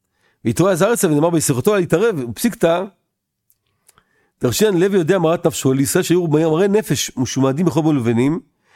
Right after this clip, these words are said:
בשמחתו זה יתרו שנאמר, "וילך לו לארצו", אם כן לא היה לו מה לאכול, והביא, והביא עמו לחם. כי בלא מזון לא יצא לדרך, כי עשיר גדול היה.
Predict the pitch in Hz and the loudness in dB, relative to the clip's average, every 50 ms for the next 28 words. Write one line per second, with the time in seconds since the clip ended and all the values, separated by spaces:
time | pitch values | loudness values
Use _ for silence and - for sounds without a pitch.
0 | _ _ _ _ _ - 123 104 120 135 127 151 190 180 175 156 139 - - 143 | _ _ _ _ _ -6 -4 -4 -2 -2 0 0 0 2 0 0 0 -2 -2 0
1 | 170 208 175 - 151 139 139 147 165 160 151 160 170 - 151 143 131 123 117 104 | 0 0 0 0 0 0 2 0 0 0 0 -2 -2 0 0 0 0 0 -2 -2
2 | - - 170 190 220 220 - _ _ _ _ _ _ - _ - - 120 123 - | -2 -2 0 0 0 -2 -6 _ _ _ _ _ _ -20 _ -4 -2 -2 -2 0
3 | - 196 208 196 202 202 208 202 190 175 170 196 214 208 185 165 151 - - 190 | 2 2 2 2 2 2 2 2 2 2 2 2 2 2 2 0 0 0 0 0
4 | 220 202 175 151 143 117 165 202 208 170 147 139 196 214 202 196 196 196 226 220 | 2 2 2 0 2 2 0 0 0 0 0 0 2 2 2 2 2 2 0 0
5 | - 214 180 208 247 - _ _ _ _ _ _ _ _ _ _ _ _ _ _ | 0 -2 -2 -2 -4 -8 _ _ _ _ _ _ _ _ _ _ _ _ _ _
6 | - - - 120 110 123 135 151 202 220 196 156 - - 214 214 185 160 160 156 | -8 -4 -4 0 0 2 2 2 2 2 0 0 2 2 2 2 2 0 0 0
7 | - - 190 185 165 185 233 233 185 - - - 151 135 123 - - 196 220 180 | 0 0 0 0 2 0 0 0 -2 -6 -4 -2 -2 0 0 0 -2 0 0 0
8 | 180 160 180 220 233 240 208 160 123 | 0 0 2 0 0 0 0 -2 -4